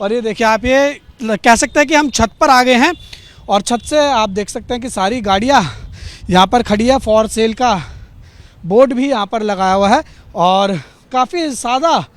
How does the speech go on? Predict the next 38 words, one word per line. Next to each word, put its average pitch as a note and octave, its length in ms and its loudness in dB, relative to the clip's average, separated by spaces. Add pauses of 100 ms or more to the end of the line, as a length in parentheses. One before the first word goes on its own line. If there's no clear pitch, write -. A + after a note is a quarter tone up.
(460)
गाड़ियाँ C4+ 360 4
यहाँ A3 120 6
पर A3+ 120 0
हमें A3+ 160 2
देखने A3 200 0
को A3+ 60 2
मिल A3+ 120 4
रही C4+ 60 8
है C#4+ 40 8
और C#4+ 60 6
टायर A3 380 4
भी A#3 200 2
यहाँ G3+ 140 2
पर A3+ 160 0
हमें G3+ 220 -2
देखने G3 320 -4
को F#3+ 100 -6
मिल F3+ 120 -4
रहे F#3+ 160 -4
हैं। C4+ 120 -2 (380)
बाईपास G3+ 400 4
से B3 160 -4
जुड़ा G3 220 -4
हुआ A3+ 200 2
बिल्कुल G#3+ 420 -2 (400)
ये A3 260 4
घर G3+ 240 2
है C4+ 280 2 (1700)
और F3 160 0
कमर्शियल A3 480 -2
एक्टिविटी A#3 640 -6 (260)
इस B3+ 300 -8
घर G3+ 380 -6
के C#4+ 140 -10
अंदर B3 400 -6 (400)
चल C4+ 180 0
रही C#4 240 0
थी, D4 280 -8